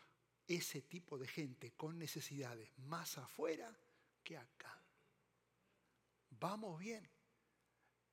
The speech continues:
pero no es suficiente. ¿Y, y, y sabes a quién escogió Dios para que le demos sentido a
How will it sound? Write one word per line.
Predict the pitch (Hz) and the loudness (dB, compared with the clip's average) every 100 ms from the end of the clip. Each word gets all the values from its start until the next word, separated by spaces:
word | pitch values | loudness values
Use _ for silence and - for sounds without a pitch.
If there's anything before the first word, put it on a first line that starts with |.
| _ _ _ _ _ _ _ _ _ _ _ _ - | _ _ _ _ _ _ _ _ _ _ _ _ -10
pero | - 143 | -8 -4
no | 170 | -4
es | |
suficiente. | 175 139 120 190 185 - - _ _ _ - - _ _ _ _ _ - - - - - - - - - - - - - - - - | -6 -8 -8 -8 -10 -16 -20 _ _ _ -16 -16 _ _ _ _ _ -20 -20 -20 -20 -20 -20 -20 -20 -20 -20 -20 -20 -20 -20 -12 -4
¿Y, | 262 | -2
y, | 269 269 - | 0 -2 0
y | 226 226 - - - - - | 4 4 2 -6 -20 -6 6
sabes | - - - 220 220 220 240 285 262 - - 202 | 10 12 12 12 12 10 8 6 6 4 4 4
a | 160 - - - | 4 2 -10 -4
quién | - 202 220 220 | 6 8 8 4
escogió | 202 - - 147 - - 165 180 | 2 0 -2 -4 -2 2 4 4
Dios | 143 139 170 185 175 - | 2 4 4 4 0 -4
para | - 135 135 - | -2 0 0 0
que | 127 | 2
le | 131 123 | 4 4
demos | 143 175 180 175 - | 4 4 2 -4 -4
sentido | - 143 123 117 113 - 165 156 165 | -2 0 -2 -6 -12 0 2 2 0
a | 160 | 0